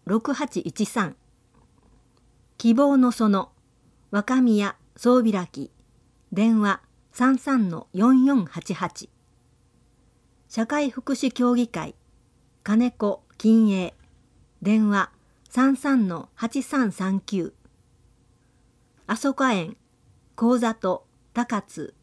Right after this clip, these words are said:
浮島、電話四六の五二五一。宝珠園、羽生、滝浜、大島、電話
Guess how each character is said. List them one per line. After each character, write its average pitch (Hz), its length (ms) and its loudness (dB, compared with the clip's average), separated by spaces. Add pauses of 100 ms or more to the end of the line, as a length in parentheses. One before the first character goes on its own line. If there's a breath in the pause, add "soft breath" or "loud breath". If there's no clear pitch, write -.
(160)
浮 175 200 -2
島、 190 420 -4 (960)
電 220 280 2
話 208 240 -2 (300)
四 269 260 6
六 269 260 0
の 151 240 -10 (160)
五 247 240 2
二 262 260 6
五 170 260 -2
一。 - 320 -14 (1500)
宝 262 260 2
珠 254 180 0
園、 156 240 -4 (840)
羽 208 180 -2
生、 220 240 0 (240)
滝 208 260 -6
浜、 196 420 -4 (100)
大 247 160 2
島、 151 380 -12 (720)
電 220 300 2
話 208 200 0